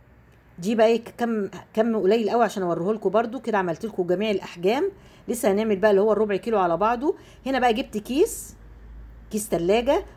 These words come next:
ممكن تفتحيه ممكن تخليه مقفول، انا بخليه مقفول كده. وبتجيبي بقى الرصه اللي انت عايزاها، ما تكتريش عشان الاكياس، ما دام هتحطي في الاكياس ما تكتريش بقى الكميه.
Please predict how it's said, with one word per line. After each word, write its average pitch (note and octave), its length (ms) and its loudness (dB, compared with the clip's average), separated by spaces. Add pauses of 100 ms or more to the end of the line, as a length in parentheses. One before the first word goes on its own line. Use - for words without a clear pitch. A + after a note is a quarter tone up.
ممكن C4 280 0
تفتحيه A3+ 360 -4
ممكن A#3 220 -4
تخليه A3+ 280 -4
مقفول، F#3+ 320 -2
انا G#3+ 140 0
بخليه B3+ 300 -2
مقفول A#3 360 -4
كده. D4+ 340 0 (360)
وبتجيبي G3+ 380 0
بقى A3+ 120 6
الرصه A3 320 0
اللي F#3+ 140 -2
انت B3 160 -4
عايزاها، F#3+ 240 2
ما G#3+ 100 0
تكتريش G3+ 560 0
عشان F#3+ 240 -4
الاكياس، G3 840 0 (520)
ما E3+ 80 -2
دام A3 120 2
هتحطي G#3+ 280 -4
في A3+ 60 -2
الاكياس A#3 380 -2
ما G#3+ 60 0
تكتريش A3 500 -2
بقى G#3+ 120 4
الكميه. G3+ 560 0